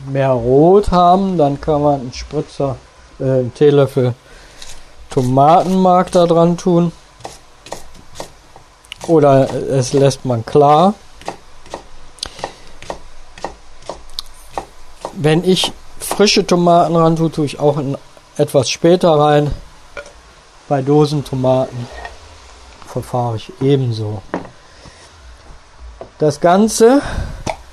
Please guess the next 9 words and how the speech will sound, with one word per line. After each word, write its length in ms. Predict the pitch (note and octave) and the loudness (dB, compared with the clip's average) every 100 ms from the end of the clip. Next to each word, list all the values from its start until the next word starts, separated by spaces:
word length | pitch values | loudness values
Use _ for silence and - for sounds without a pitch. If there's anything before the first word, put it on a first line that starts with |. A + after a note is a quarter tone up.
| - - | -18 0
wird 260 | E3+ F3+ | 2 4
jetzt, 480 | F#3 G#3+ A#3 - - - - | 4 2 2 -10 -12 -20 -8
wenn 220 | D#3 D#3+ | 0 2
wir 140 | D#3 C#3+ | 4 4
haben, 500 | C#3+ D3+ D#3+ A3 C#4 - - - - - - - - - - - - - - - - - - | 4 2 2 0 -4 -14 -20 -20 -20 -20 -18 -16 -14 -16 -16 -20 -20 -20 -20 -20 -20 -16 -2
mit 160 | D3 - - - - - - - - - - - - - - - - - - - - - - | -2 -2 -16 -20 -20 -20 -20 -20 -20 -20 -20 -18 -18 -18 -20 -20 -20 -20 -20 -20 -20 -20 -14
Brühe 420 | C3 C3+ E3+ G3+ | -2 4 6 6
aufgefüllt. 920 | F#3+ F#3 G3+ - G3+ - G#3 A3 C#4+ - - - - - - - - - - - - - - - - - - - - - - - A#3 - - - - - - - - - - - - | 6 4 2 -4 -12 2 6 6 2 -6 -14 -20 -20 -20 -20 -20 -20 -20 -20 -20 -20 -20 -20 -20 -20 -20 -16 -16 -16 -20 -20 -20 -18 -18 -20 -20 -20 -20 -20 -20 -20 -18 -18 -20 -10
Aber 560 | C#3 D3 D3 D#3+ G3+ | 0 2 4 4 2